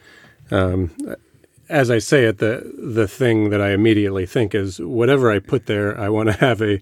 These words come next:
place to put it, um, when I pick up the, the bed at the end of the day. So, so something that is rollable or hangable or put awayable. Um, but, uh, yeah, just, uh, whatever is,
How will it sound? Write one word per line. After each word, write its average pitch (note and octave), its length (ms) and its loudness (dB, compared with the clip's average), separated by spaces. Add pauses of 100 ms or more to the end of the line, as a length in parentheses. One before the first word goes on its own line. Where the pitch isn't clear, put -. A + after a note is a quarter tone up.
(520)
place A2 340 2
to G#2 120 0
put G2 220 0
it, G2+ 160 0 (160)
um, G2 540 -2
when G2 160 0
I F#2 160 -2
pick G#2+ 300 -2
up G2 160 -2
the, A#2+ 320 -10 (100)
the - 100 -8
bed F#2 340 -2
at G#2 160 -6
the G#2+ 120 2
end F2+ 100 2
of F2+ 60 -2
the F#2+ 100 0
day. F#2+ 240 0
So, F#2+ 280 -2 (560)
so B2+ 220 0
something G#2 540 2
that F#2+ 180 2
is F2+ 300 0
rollable G2+ 920 2 (400)
or G2 160 0
hangable F#2 720 2
or F#2 140 -2
put G2+ 240 -2
awayable. F2+ 600 2 (520)
Um, F2 640 -4 (260)
but, G#2 400 -4
uh, F2+ 260 -2 (380)
yeah, C#3+ 240 0 (100)
just, - 320 -8
uh, G#2 160 -2
whatever A2 600 2
is, A2 420 2